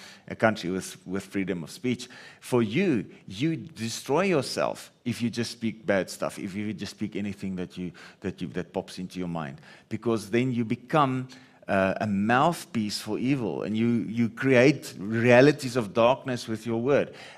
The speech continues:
And, uh, even more so, your, you, you fill your whole being with darkness by the words that you speak.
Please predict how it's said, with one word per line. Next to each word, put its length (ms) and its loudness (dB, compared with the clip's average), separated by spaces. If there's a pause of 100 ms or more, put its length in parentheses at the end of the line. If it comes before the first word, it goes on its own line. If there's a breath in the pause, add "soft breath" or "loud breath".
And, 420 0
uh, 140 -2 (800)
even 260 2
more 260 4
so, 360 0 (400 loud breath)
your, 480 2
you, 320 -10
you 120 -4
fill 400 -2
your 160 4
whole 220 2
being 580 0
with 220 -2
darkness 480 2
by 280 0
the 120 -2
words 300 -2
that 160 -16
you 80 -10
speak. 320 -14